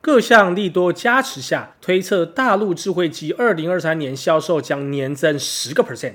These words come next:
远优于市场估计的持平至年减五个percent。大陆在农历年间的消费跟人潮都非常的强劲，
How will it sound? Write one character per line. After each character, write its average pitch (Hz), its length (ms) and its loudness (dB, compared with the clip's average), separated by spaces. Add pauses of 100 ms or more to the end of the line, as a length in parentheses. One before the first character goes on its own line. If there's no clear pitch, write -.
(160)
远 147 340 2
优 190 220 4
于 156 120 -2
市 185 280 -6
场 123 200 -10
估 147 160 -6
计 151 120 -10
的 131 100 -6
持 - 340 -4
平 143 220 -6
至 143 220 -8
年 143 320 -2
减 143 260 -2
五 123 140 -12
个 139 100 -8
percent。 - 320 -12 (300)
大 269 240 8
陆 233 180 2
在 202 200 6
农 160 340 2
历 254 140 0
年 160 260 -2
间 175 100 -2
的 165 80 0
消 170 240 2
费 175 160 -2
跟 165 200 0
人 151 180 -2
潮 131 180 -6
都 151 160 -2
非 190 320 -2
常 131 160 -10
的 117 80 -12
强 - 300 -12
劲， 123 180 -10